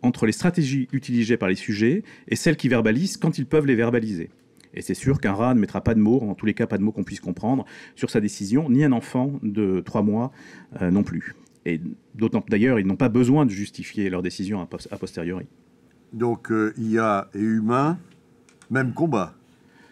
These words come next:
Speaker 1: C'est une excellente
Speaker 2: On sait comment ils prennent leurs décisions, mais on ne sait pas pourquoi.
Speaker 1: <laughs> C'est une excellente question, euh, maître Étalon. Je ne peux vous donner qu'une réponse partielle, malheureusement, à cette question. La réponse de l'expérimentaliste que je suis. Celle qui porte sur la décision,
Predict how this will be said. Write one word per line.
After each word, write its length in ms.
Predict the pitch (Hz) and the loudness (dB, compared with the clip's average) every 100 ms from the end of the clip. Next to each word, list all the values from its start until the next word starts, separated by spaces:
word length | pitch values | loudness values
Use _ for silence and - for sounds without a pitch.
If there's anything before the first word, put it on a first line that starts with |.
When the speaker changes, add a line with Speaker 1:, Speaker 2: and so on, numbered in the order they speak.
| - - | -20 -20
Speaker 1:
C'est 220 | - 143 123 | -2 0 2
une 80 | |
excellente 300 | 147 - 131 | 2 4 6
Speaker 2:
On 20 | 156 | 4
sait 100 | 147 | 4
comment 260 | 147 139 | 2 4
ils 100 | 135 | 2
prennent 240 | 110 123 120 | 0 0 2
leurs 160 | 113 | 0
décisions, 600 | 107 110 - 104 147 202 202 | 0 -2 -2 0 2 4 2
mais 240 | 123 117 | 0 0
on 80 | 113 | 0
ne 60 | 107 | -2
sait 120 | 117 | -2
pas 140 | 180 | -2
pourquoi. 440 | 180 165 - 90 - - - | -4 -6 -6 -6 -8 -8 2
Speaker 1:
<laughs> 180 | 208 | 2
C'est 220 | - 165 151 | 4 2 6
une 100 | 160 | 4
excellente 380 | 165 147 131 | 4 4 4
question, 640 | - 120 - 131 127 101 90 | 4 0 2 2 2 2 0
euh, 40 | |
maître 240 | 92 117 | 0 0
Étalon. 320 | 107 104 101 104 - _ _ - - - _ - - - - - - - | -2 0 0 -2 -8 _ _ -20 -20 -20 _ -20 -20 -18 -20 -20 -20 -14
Je 120 | - 147 | 0 2
ne 60 | |
peux 100 | 160 | 4
vous 120 | 190 | 4
donner 180 | 180 175 | 4 4
qu'une 120 | 190 147 | 4 2
réponse 260 | 151 160 | 2 -2
partielle, 420 | - 156 - 127 | -2 -4 2 2
malheureusement, 460 | 107 104 104 104 113 | 2 0 0 0 -2
à 60 | 117 | -2
cette 160 | 110 | -4
question. 440 | - - - 131 190 - - - - - | -4 -2 2 2 2 -4 -20 -20 -20 0
La 160 | 120 143 | 4 4
réponse 340 | 151 175 170 | 4 2 2
de 80 | 120 | 4
l'expérimentaliste 680 | 127 - 147 135 131 135 - | 2 4 4 4 4 2 2
que 80 | |
je 100 | 107 | 2
suis. 260 | 107 - 87 - - _ - - - | 0 -2 -6 -8 -20 _ -20 -20 -18
Celle 260 | - 170 160 | 0 0 2
qui 100 | 160 | 0
porte 320 | - 185 - | 2 0 -2
sur 180 | - 117 | 0 2
la 80 | |
décision, 460 | 113 143 156 120 104 | 4 2 0 0 -2